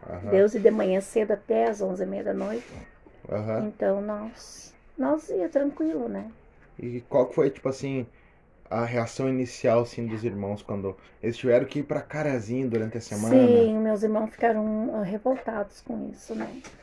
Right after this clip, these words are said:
Speaker 1: Ah, é?
Speaker 2: Mas tinham que aceitar, porque não tinha outra solução, né?
Speaker 1: Uhum.
Speaker 2: Mas meus irmãos, Gelson, Justo, Juarez, nenhum deles gostavam de ir pra Carazinho.
Speaker 1: Mas tinham que ir?
Speaker 2: Tinham que ir, porque não tinham como ficar em casa sozinhos.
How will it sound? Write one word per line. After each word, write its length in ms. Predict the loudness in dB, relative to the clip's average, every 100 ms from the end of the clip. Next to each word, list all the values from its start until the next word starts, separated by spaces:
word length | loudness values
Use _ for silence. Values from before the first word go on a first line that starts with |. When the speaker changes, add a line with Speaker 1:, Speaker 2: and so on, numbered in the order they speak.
| -6
Speaker 1:
Ah, 40 | -4 0
é? 60 | 4
Speaker 2:
Mas 200 | 4 4
tinham 280 | 8 10
que 80 | 10
aceitar, 480 | 6 4 2 4 2
porque 240 | 2 0
não 120 | 2 2
tinha 280 | 0 0
outra 240 | 0 -2 -8
solução, 680 | -6 -6 -8 -10 -8 -6 -8
né? 260 | -8 -12 -14 -20 _ -12
Speaker 1:
Uhum. 380 | -8 -6 -6 -6 -2
Speaker 2:
Mas 220 | -2 -2
meus 240 | -2 0
irmãos, 580 | -2 -2 0 0 -2 -4
Gelson, 460 | -4 -6 -6 -6 -4
Justo, 300 | -6 -6 -6
Juarez, 360 | -4 -4 -4
nenhum 360 | -2 0 2 2
deles 580 | 2 0 -2 -8 -12 -20 -20 -20 -2
gostavam 720 | 4 4 4 2 2 4 2
de 80 | 0
ir 40 | 0
pra 120 | -4
Carazinho. 580 | -8 -8 -8 -10 -14 -14 -20 -20 -20 -14
Speaker 1:
Mas 220 | -8 -6
tinham 240 | -4 -4 -4
que 140 | -4
ir? 160 | -4 -4 -10 -20 -20 -6
Speaker 2:
Tinham 340 | 2 4 4
que 160 | 4 6
ir, 220 | 6 4
porque 240 | 0 2
não 160 | 6 4
tinham 260 | 4 2 4
como 220 | 2 0
ficar 260 | -2 2
em 80 | 4
casa 300 | 4 0 -4
sozinhos. 760 | -6 -6 -4 -6 -8 -12 -18